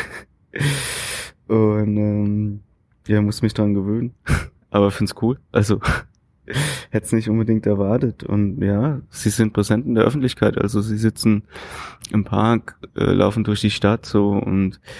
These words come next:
sind einfach ein ganz normaler Teil de-, des öffentlichen Lebens. Und es ist eigentlich blöd, dass ich das sage, aber vorher, also das fällt mir halt so auf, weil's, weil's vorher nicht ganz so war. Und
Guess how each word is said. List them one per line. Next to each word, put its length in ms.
sind 240
einfach 240
ein 220
ganz 240
normaler 400
Teil 260
de-, 240
des 240
öffentlichen 460
Lebens. 460
Und 360
es 120
ist 160
eigentlich 280
blöd, 220
dass 120
ich 100
das 200
sage, 400
aber 300
vorher, 360
also 300
das 160
fällt 200
mir 80
halt 80
so 120
auf, 240
weil's, 300
weil's 220
vorher 400
nicht 220
ganz 220
so 160
war. 260
Und 440